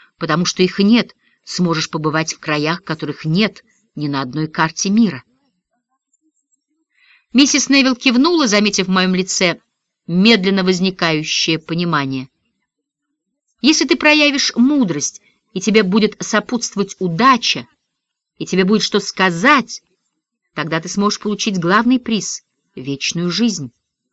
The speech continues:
Миссис Невилл на мгновение замолкла. «Ты не умрешь никогда». «Но это невозможно», пораженно пробормотал я. «Все возможно, Кори.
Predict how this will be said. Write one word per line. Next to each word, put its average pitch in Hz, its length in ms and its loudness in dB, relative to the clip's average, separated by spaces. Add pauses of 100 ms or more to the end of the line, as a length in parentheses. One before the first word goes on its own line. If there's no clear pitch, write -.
(360)
Миссис 170 300 -6
Невилл 180 340 0
на 175 140 0
мгновение 165 540 0
замолкла. 156 720 -2 (360)
«Ты 208 100 0
не 202 120 2
умрешь 226 520 2
никогда». 185 600 -4 (1400)
«Но 143 120 -8
это 147 160 -6
невозможно», 180 760 0 (840)
пораженно 170 460 0
пробормотал 151 640 -2
я. 135 260 -6 (460)
«Все 392 260 2
возможно, 151 520 0
Кори. 131 420 -8